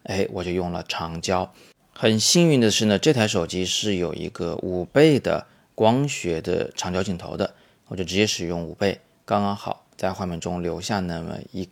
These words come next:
个或者一片主要的光斑，其他五官事物呢就都躲到画面之外去了，这样呢就不那么乱。好，这个构图的问题已经解决了，那么接下来呢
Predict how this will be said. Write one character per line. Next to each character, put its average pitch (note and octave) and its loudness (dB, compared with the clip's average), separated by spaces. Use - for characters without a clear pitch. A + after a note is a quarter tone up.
个 G2 0
或 - 0
者 F2+ 0
一 F2 -4
片 A#2+ 2
主 - -4
要 A#2 2
的 D#2+ -4
光 F2 -4
斑， F2 -6
其 - -2
他 G#2+ 6
五 F#2 0
官 G#2+ 2
事 A#2 0
物 F#2 -2
呢 C2+ -12
就 - -10
都 F#2 0
躲 F2 -4
到 E2+ -2
画 F#2+ -4
面 F2 -4
之 - -6
外 F#2+ 2
去 - -12
了， - -16
这 F#2+ 0
样 E2 -2
呢 E2+ -6
就 F2 0
不 - -12
那 F#2 -4
么 G2+ 2
乱。 A2 2
好， D#3+ 0
这 G#3 6
个 E3+ 8
构 G#3+ 8
图 - 2
的 A#2 6
问 A#2+ 6
题 - -8
已 F2 -8
经 F#2+ -2
解 - -4
决 - -6
了， F2+ -4
那 B2+ 0
么 D#3 0
接 E3+ 4
下 F3 6
来 A2 4
呢 A#2 4